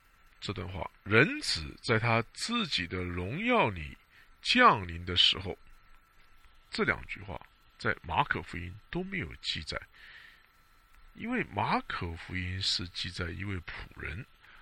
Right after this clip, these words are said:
那么仆人讲话的语气呢，就不一样，就跟马太和路加里面所要讲话的语气就不一样。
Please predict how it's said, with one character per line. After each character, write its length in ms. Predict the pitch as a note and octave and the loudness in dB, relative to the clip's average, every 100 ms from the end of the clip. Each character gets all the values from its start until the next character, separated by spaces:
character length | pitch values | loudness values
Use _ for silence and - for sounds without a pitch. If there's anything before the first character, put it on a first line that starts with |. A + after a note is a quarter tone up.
| _ | _
那 80 | |
么 100 | F3 D#3+ | -10 -8
仆 320 | - - G2 | -10 -8 -4
人 260 | G2 B2 C4 | 2 2 2
讲 200 | - - - - | 2 2 2 -2
话 180 | - | 0
的 160 | F2+ D#2+ - _ _ | 0 -4 -12 _ _
语 200 | - D2+ | -12 -8
气 240 | C#2+ - A#2 | 4 6 6
呢， 180 | F2+ E2+ - - - _ - | 0 -10 -16 -20 -20 _ -8
就 260 | - E2 - _ _ _ | -6 -6 -12 _ _ _
不 100 | - | -10
一 220 | D#2+ B1 D2+ | -10 -8 -8
样， 140 | C#2+ - | -10 -8
就 120 | - | -8
跟 140 | F#2+ G2+ | -6 -6
马 120 | F#2 - - | -8 -10 -4
太 320 | - G#2 E2+ - - - - | 2 2 2 -8 -20 -20 -14
和 360 | - D2 D#2 - | -10 -8 -10 -14
路 160 | - E2 | -12 -8
加 220 | E2+ D2+ | -6 -6
里 100 | D2 | -6
面 200 | C2+ C#2 - | -12 -10 -8
所 300 | - - - | -8 -8 -8
要 160 | C2 - - _ _ _ _ _ _ _ - _ | -10 -12 -20 _ _ _ _ _ _ _ -20 _
讲 200 | - - - | -2 -2 -4
话 180 | - G#2+ | 0 2
的 80 | E2+ | 0
语 160 | - E2 | -12 0
气 200 | - A#2+ | 4 4
就 140 | F#2+ D#2+ | 2 -8
不 140 | - | -8
一 100 | C#2+ | -8
样。 140 | D2+ | -8